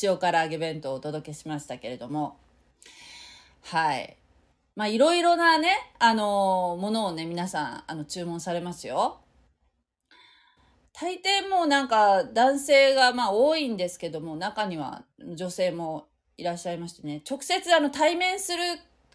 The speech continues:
機会っていうのは意外と少なくて、あの、置き配をすることがほとんどなんですけれども、玄関の外に置いて、写真を撮って送信して、えー、配達完了しましたというお知らせをするということですね。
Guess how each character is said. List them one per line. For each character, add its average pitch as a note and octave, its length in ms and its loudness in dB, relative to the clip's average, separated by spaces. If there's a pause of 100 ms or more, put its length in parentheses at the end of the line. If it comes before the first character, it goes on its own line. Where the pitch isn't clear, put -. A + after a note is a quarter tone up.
(120)
機 - 140 -12
会 C4+ 200 4
っ - 20 -4
て F#3+ 80 -4
い - 20 -4
う - 20 -8
の F3 60 -6
は F#3 40 -6
意 - 20 -6
外 C#4 200 6
と C#4+ 60 -4
少 - 240 -8
な B3+ 140 -2
く - 60 -14
て、 F3+ 520 0
あ F3+ 140 -4
の、 E3+ 200 -8
置 G3 120 -6
き D4 140 -2
配 D4 720 2
を C4+ 60 2
す C#4 120 -8
る C4+ 80 -6
こ C4+ 100 -4
と B3 120 -2
が F#3 100 -2
ほ F#3 100 -10
と G#3+ 160 -4
ん G#3 40 -4
ど F3+ 100 -6
な D3 140 -6
ん C#3 60 -8
で B2+ 80 -10
す C3 100 -16
け C3 100 -10
れ C3 80 -10
ど C#3 80 -10
も、 D#3+ 340 -6 (1000)
玄 A3+ 300 0
関 A3 180 2
の F#3 40 -4
外 G3+ 260 -6
に E3+ 120 -4
置 D#3 140 -4
い D3 60 -10
て、 A#3+ 460 2
写 - 180 -6
真 A#3 280 -4
を A3+ 80 -4
撮 A3+ 160 -2
っ A3+ 60 -20
て G#3 120 -8
送 F3 240 -6
信 E3+ 300 -8
し - 100 -8
て、 C4 440 4 (260)
え E3+ 180 0
ー、 D#3+ 40 -10
配 F3 220 -4
達 E3 220 -6
完 F3 200 -4
了 F3 100 -4
し F#3 120 -10
ま F#3+ 120 -4
し F#3+ 80 -8
た C4+ 140 0
と C4+ 100 -4
い F3+ 100 -2
う D#3 180 -6
お - 80 -8
知 E3 120 -6
ら D#3+ 100 -2
せ D#3 420 -6
を - 40 -12
す - 120 -12
る D3+ 80 -14
と C#3+ 80 -14
い - 20 -10
う - 20 -12
こ C3 80 -14
と A#2+ 60 -14
で - 100 -16
す - 80 -16
ね。 A#3+ 300 -6